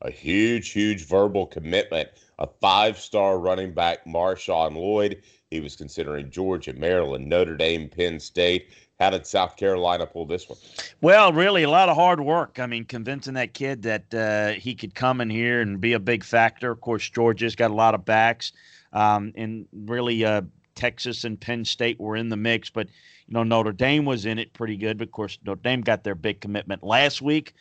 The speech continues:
Speaker 2: One of the best backs in the country. And I think that all helped, uh, South Carolina get, uh, Lloyd. He's a really outstanding back. And, um, listen, it's a,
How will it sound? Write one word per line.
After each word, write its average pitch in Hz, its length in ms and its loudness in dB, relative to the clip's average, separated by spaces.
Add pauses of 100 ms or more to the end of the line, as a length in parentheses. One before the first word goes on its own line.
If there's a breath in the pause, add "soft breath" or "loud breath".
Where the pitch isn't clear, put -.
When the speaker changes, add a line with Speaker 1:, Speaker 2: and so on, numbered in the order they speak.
(260 soft breath)
Speaker 2:
One 113 200 -4
of 107 60 -6
the 101 60 -4
best 107 260 -2
backs 107 280 -2
in 107 60 -10
the 101 80 -10
country. 110 340 -6
And 104 80 -2
I 101 40 -4
think 156 260 -4
that 127 160 2
all 127 200 4
helped, 123 440 0
uh, 107 380 0
South 113 300 -2
Carolina 107 440 -2
get, 104 340 -2
uh, 95 160 0
Lloyd. 92 500 -2
He's 90 180 -16
a 90 40 -16
really 120 340 2
outstanding 110 600 0
back. 107 380 2
And, 95 120 -6 (420 soft breath)
um, 101 560 0 (300)
listen, 98 380 -6
it's - 180 -12
a, 98 60 -12